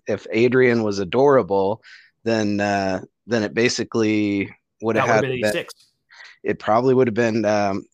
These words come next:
Speaker 1: eighty-six, 'cause, uh, you know, he wasn't quite in the, I, I think it, Jimmy called him adorable at the Wrestling Classic, but that was in November, and he wasn't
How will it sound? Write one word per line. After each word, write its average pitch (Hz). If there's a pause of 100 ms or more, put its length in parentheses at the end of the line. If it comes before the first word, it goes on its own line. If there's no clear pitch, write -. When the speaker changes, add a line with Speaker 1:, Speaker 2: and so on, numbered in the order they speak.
Speaker 1:
eighty-six, 123
'cause, 104
uh, 95 (500)
you 113
know, 104
he 123
wasn't 123
quite 120
in 110
the, 104 (160)
I, 113 (100)
I 135
think 151
it, 107 (180)
Jimmy 123
called 113
him 117
adorable 110
at 104
the 104
Wrestling 104
Classic, 104 (240)
but 101 (440)
that 110
was 110
in 113
November, 104
and 98
he 101 (340)
wasn't 117